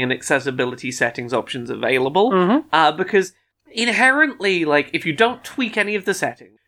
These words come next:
Speaker 1: the game is designed to be a little intimidating at first, a little unapproachable, a little inaccessible.
Speaker 2: You're
Speaker 1: In
Speaker 2: supposed to feel on the back foot,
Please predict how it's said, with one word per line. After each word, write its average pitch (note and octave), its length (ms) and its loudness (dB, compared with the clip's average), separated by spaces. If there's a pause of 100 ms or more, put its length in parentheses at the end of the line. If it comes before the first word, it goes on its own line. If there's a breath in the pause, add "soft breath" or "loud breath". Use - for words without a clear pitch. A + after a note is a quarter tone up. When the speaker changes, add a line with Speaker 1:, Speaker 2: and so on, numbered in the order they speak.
(120)
Speaker 1:
the D#3 80 0
game G#3+ 260 2
is D4 120 2
designed G3 420 0
to G3 40 0
be E3+ 320 2
a E3 100 6
little A#3 640 2
intimidating D#3+ 800 0
at C#3 120 -2
first, C3+ 560 0
a D3 60 0
little F#3 600 2 (380 soft breath)
unapproachable, D3 1080 0
a C#3 100 2
little D3 340 4
inaccessible. C3 920 -4 (360 soft breath)
Speaker 2:
You're F3+ 100 -2
Speaker 1:
In F3 140 2
Speaker 2:
supposed B3+ 260 4
to F#3 60 -4
feel F#3 240 -4
on D3+ 100 -8
the D3+ 60 -6
back - 240 0
foot, D3 240 0